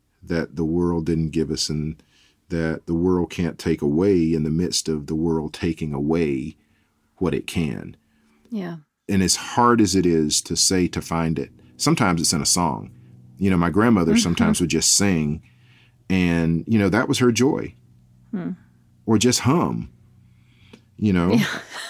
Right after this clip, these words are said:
Speaker 2: <laughs> Yeah. How does that, how do those wrens sound in your backyard?
Speaker 1: Oh, gosh. You know, there's this, um, one of their songs is this tea kettle song, this tea kettle, tea kettle, tea,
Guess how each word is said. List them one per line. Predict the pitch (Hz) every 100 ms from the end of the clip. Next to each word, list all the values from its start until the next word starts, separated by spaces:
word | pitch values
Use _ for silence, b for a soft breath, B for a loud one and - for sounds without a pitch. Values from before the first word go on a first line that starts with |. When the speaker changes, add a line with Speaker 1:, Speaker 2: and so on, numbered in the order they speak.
| -
Speaker 2:
<laughs> | 330 - 370 - -
Yeah. | 185 170 - B B B B B B _ _
How | 214 214
does | 247
that, | 254 208
how | 214
do | 202
those | 214 214
wrens | 180 180 202
sound | - 170 170
in | 165
your | 170
backyard? | - - - - 226 226 _
Speaker 1:
Oh, | - 131 98
gosh. | 76 80 76 - - -
You | 107
know, | 107 107
there's | 104 98 -
this, | 92 -
um, | 87 82 82 65 - - 50 -
one | 107 147
of | 110
their | 82
songs | - 78 71 76
is | 76 71
this | 71 -
tea | - 107
kettle | - 87 76
song, | - 67 65
this | 65 - -
tea | -
kettle, | 349 190
tea | 330
kettle, | 320 -
tea, | 180 330